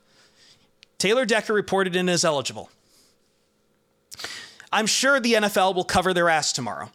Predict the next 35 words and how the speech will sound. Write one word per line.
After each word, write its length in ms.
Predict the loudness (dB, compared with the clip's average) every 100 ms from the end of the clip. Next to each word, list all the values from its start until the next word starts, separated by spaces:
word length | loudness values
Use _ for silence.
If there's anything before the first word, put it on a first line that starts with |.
| -8
I'm 140 | -4 -2
sure 240 | 0 2
the 80 | 2
Lions 520 | 2 2 2 0 -2
will 100 | 0
have 280 | 2 2 2
their 160 | 0 2
own 140 | 0
thing 180 | 0 0
to 80 | 0
say 240 | 2 2
about 360 | 2 0 0 -2
this 600 | -2 -4 -6 -12 -12 -4
tomorrow. 460 | -2 2 0 -2 -8 _ -20 -20 _
Frankly, 520 | -2 0 0 0 2
though, 340 | 2 2 -2 -4
it's 160 | -4 -2
kind 260 | 0 0
of 80 | 0
inexcusable, 760 | 0 -2 -2 0 0 -2 -2 -2
and 80 |
you 40 | -2
should 160 | -2
have 40 | 0
probably 240 | 0 2
looked 220 | 0 -2
a 20 | -2
little 240 | 0 0
bit 160 | -2 -2
longer 520 | 0 0 0 -2 -4 -6 -4
at 220 | -4 -4
what 180 | -2 -2
exactly 600 | 0 0 0 0 -2 -6
happened 540 | -4 0 0 0 -4 -4
here 340 | -4 -4 -6